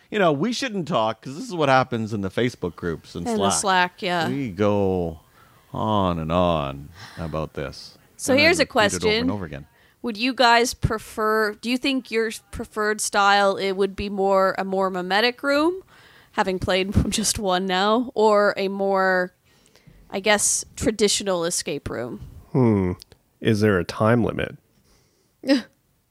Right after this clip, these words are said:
Speaker 2: I mean, we'll assume yes, because all escape rooms have time limits.
Speaker 3: I guess as long as is, it's as open-ended as it's supposed to be. Like,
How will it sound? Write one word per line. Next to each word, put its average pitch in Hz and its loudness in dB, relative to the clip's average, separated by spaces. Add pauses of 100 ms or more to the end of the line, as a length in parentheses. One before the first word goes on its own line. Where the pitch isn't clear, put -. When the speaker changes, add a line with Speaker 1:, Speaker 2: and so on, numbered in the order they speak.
(1500)
Speaker 2:
I 220 4
mean, 226 4
we'll 254 2
assume 254 0
yes, 202 0
because 196 -2
all 185 0
escape 190 -4
rooms 196 -4
have 196 -2
time 196 -2
limits. 202 -2
Speaker 3:
I 151 4
guess 220 2
as 156 -2
long 131 2 (120)
as 110 2
is, 117 0 (460)
it's - -4 (120)
as 117 0
open-ended 110 2
as 95 0
it's 95 -4
supposed 98 -2
to 98 -4
be. 87 0
Like, 95 0